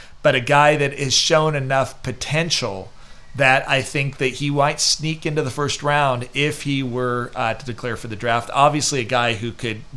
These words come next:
benefit a lot from going back to school for another year,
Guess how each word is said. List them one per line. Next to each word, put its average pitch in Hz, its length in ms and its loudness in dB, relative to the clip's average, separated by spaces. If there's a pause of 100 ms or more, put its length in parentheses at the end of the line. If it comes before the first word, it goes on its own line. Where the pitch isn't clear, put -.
benefit 127 340 0
a 113 60 0
lot 110 380 2
from 110 180 -10
going 113 240 -6
back 107 200 -4
to - 80 -12
school 110 320 -4
for 110 160 -10
another 104 300 -6
year, 101 420 -6